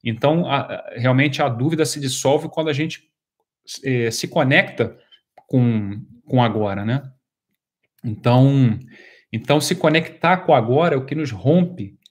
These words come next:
essa, essa, esse emaranhado que a gente vive de tá preocupado com o passado, é, ou ocupado com o passado,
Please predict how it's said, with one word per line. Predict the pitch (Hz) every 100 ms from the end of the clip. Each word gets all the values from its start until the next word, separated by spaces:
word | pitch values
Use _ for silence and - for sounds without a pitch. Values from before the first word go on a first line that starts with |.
| _ -
essa, | 120 120 - 123 110 101 92 _ _ _ _ _ _
essa, | 131 120 - - 143 110 104 95 101 120 _ _ _ _ _ _ -
esse | 135 143
emaranhado | 139 143 151 120 117 135 131
que | 120
a | 117
gente | 117 -
vive | 101 139 160 110
de | 104 117
tá | 120 110 - _ -
preocupado | 165 208 208 180 - - 139 156 143 113 95 _ _ _ _ _ -
com | 127
o | 123
passado, | - 110 - 131 147 175 170 180 175 _ _ _ -
é, | 123 123 117 113 113
ou | 131 123 120
ocupado | 147 - 139 - 139 160 175 139 131
com | 131 127
o |
passado, | 123 117 - 123 131 160 156 175 175